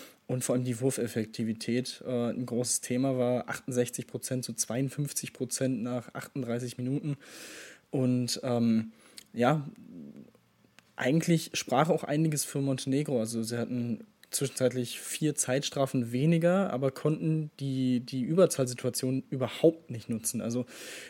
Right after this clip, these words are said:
Japan war teilweise oder in einer Situation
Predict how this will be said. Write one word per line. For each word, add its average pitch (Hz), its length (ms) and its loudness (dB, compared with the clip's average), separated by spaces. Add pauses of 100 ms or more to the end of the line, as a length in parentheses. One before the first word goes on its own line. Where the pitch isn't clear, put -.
(100)
Japan 127 360 0
war 123 80 2
teilweise 127 600 2
oder 120 180 -2
in 110 80 0
einer 127 200 0
Situation 123 640 -2